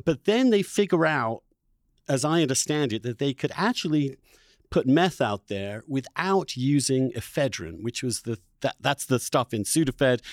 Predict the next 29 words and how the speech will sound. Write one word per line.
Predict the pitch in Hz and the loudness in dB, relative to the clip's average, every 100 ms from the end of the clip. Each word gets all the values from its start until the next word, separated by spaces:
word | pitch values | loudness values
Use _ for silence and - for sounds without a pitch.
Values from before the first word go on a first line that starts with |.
| - | -4
That's | 135 160 143 | -2 0 0
why | 131 | 0
whenever | 123 123 123 | 0 0 -2
you | 120 113 | 0 0
wanna | 117 104 - _ _ | 0 -2 -8 _ _
get | 131 120 - | -2 -2 -2
something | 120 113 | -2 -2
to | 95 | -4
dry | - 113 107 | -2 0 0
up | 98 | -2
your | 107 | -2
nose, | 110 123 107 101 107 | 2 2 2 0 -2
you | |
have | 104 | -4
to | - 92 - _ | -6 -10 -12 _
<laughs> | - - - | -20 -12 -4
basically | 117 - 190 135 160 | -2 2 2 2 2
give | 135 - | 0 2
them | 139 | 2
your | 120 - | 2 0
passport | - 117 117 - 110 98 - - - | -2 -2 -4 -6 -4 -4 -4 -8 -6
so | - 127 | -2 0
that | 120 - | 0 -2
you | 120 | -2
can't | - 117 107 92 98 | -2 -2 -2 -6 -4
buy | 113 101 | -2 -2
them | 90 101 | -2 -4
in | 101 | -4
bulk. | - 143 98 | 0 0 -2